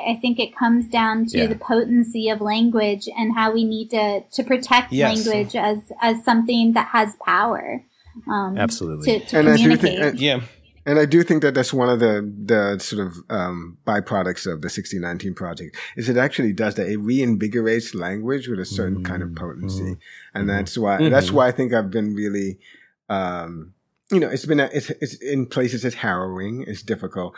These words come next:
Speaker 4: but I've been really, also really excited to read this, um, read the magazine, and I want to get to the podcast because it does that for me. Like, it reinvigorates
Speaker 3: Mm-hmm.
Speaker 4: my sense of how,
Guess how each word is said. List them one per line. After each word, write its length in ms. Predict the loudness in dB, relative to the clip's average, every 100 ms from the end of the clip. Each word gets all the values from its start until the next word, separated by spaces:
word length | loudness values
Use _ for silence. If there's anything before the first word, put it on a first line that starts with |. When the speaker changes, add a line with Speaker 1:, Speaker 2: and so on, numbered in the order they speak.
| -18 -10
Speaker 4:
but 100 | -2
I've 120 | 0 2
been 160 | 0
really, 140 | 0 0
also 260 | 0 -2
really 240 | -4 -2 -4
excited 400 | -4 -4 -4 -4
to 100 | -4
read 280 | -2 -2 -2
this, 280 | -8 -10 -16 _ _
um, 460 | -8 -6 -8 -8 -2
read 140 | 0
the 60 | 0
magazine, 380 | -2 -4 -6 -6
and 40 | -4
I 40 |
want 200 | -2 -2
to 40 | -2
get 160 | -6
to 80 | -8
the 60 | -12
podcast 560 | -6 -6 -6 -8 -8
because 320 | -10 -8 -6 -6
it 160 | -6
does 220 | -6 -6 -6
that 140 | -8
for 160 | -8 -12
me. 180 | -12 -12
Like, 220 | -10 -12 -14 -20 -16 -12
it 120 | -4
reinvigorates 880 | 0 0 0 2 2 2 0 -2 -4
Speaker 3:
Mm-hmm. 80 | -4
Speaker 4:
my 140 | -4
sense 340 | -4 -4 -4 -8
of 140 | -10
how, 440 | -8 -6 -6 -8